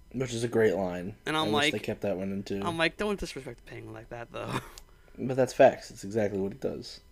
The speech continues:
Speaker 2: And this is when we first get our intro to Cyborg. It's like, like, he-, he's like, his first scene. I'm like, "I think I like the Cyborg from Doom Patrol a lot better."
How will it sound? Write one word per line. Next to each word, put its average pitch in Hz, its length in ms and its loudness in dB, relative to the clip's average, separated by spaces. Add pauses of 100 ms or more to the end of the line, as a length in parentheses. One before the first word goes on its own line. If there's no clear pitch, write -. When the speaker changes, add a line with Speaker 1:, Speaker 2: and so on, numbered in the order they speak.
(960)
Speaker 2:
And 139 140 0
this 185 100 0
is 226 80 -4
when 214 120 -2
we 196 100 2
first 160 340 -6
get 151 120 0
our 135 100 0
intro 131 280 -2
to 120 100 -8
Cyborg. 117 640 -4
It's - 180 -10
like, 120 180 -6 (500)
like, 135 180 -4
he-, 135 360 -8
he's 151 120 -8
like, 127 180 -2
his 127 160 -8
first 127 320 -4
scene. 117 340 -8 (320)
I'm 135 120 -8
like, 131 260 -4
"I 147 160 2
think 208 260 -4
I 196 80 4
like 170 220 -2
the 147 80 -8
Cyborg 170 540 0
from 190 180 -4
Doom 220 240 -2
Patrol 175 400 2
a - 20 4
lot 120 340 0
better." 135 480 0